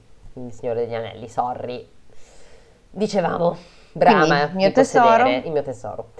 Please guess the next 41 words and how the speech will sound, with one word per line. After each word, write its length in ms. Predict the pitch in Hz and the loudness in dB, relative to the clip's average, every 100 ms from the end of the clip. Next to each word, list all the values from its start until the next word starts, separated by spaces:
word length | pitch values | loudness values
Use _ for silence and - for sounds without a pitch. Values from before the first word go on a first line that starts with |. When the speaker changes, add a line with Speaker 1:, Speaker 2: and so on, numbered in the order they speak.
| - - - - - - - - _ | -20 -20 -20 -20 -20 -20 -20 -20 _
Speaker 1:
In 140 | 226 | 4
lui 180 | 240 247 | 8 8
la 80 | 233 | 8
brama 320 | 202 196 185 | 10 8 6
di 80 | 175 | 2
possederlo 640 | 170 165 165 160 151 147 147 | 0 -4 0 4 6 6 4
e 100 | 147 | 6
non 140 | 151 | 4
riuscì 440 | 147 147 - 151 | 2 -4 -6 2
a 60 | 147 | 2
staccare 460 | - - - 131 120 | 2 -8 -6 -6 -4
lo 100 | 135 | -6
sguardo 460 | 131 131 107 - | -2 -4 -4 -10
da 120 | 117 117 | -12 -8
quel 180 | 113 110 | -8 -8
gioiello. 840 | 120 113 110 - 58 64 82 127 - - - - | -12 -12 -14 -16 -18 -14 -12 -12 -14 -20 -18 -2
La 160 | 349 | 0
donna 320 | 240 - 127 175 | 2 -2 -6 -8
se 160 | - | -8
ne 60 | 285 | -10
accorse 520 | - - - - - - - - - - - - | -10 -12 -12 -14 -20 -20 -20 -20 -20 -20 -20 -10
e 120 | 269 | -8
disse 340 | 151 - 190 | -8 -4 -4
che 100 | 185 | 0
le 120 | 214 | -2
sembrava 420 | 233 247 180 113 170 | 0 0 -2 -2 -2
di 100 | 214 | -2
vedere 360 | 170 131 147 | -4 -2 0
un 140 | 190 262 | 0 -2
certo 260 | 370 - | -8 -6
interesse 540 | 214 196 311 440 - 139 | -6 -6 -8 -10 -8 -8
da 100 | 117 | -6
parte 280 | 151 - - | -6 -8 -14
sua 260 | - 110 104 | -10 -10 -6
per 140 | 120 | -6
l'anello 480 | 120 123 120 123 127 | -4 -4 -6 -4 -4
che 80 | 151 | -4
stava 260 | - 143 | -6 -2
dentro 300 | 147 151 147 | 0 0 0
la 100 | 156 | -2
botte. 540 | 151 156 - 156 165 | 0 -2 -4 -6 -6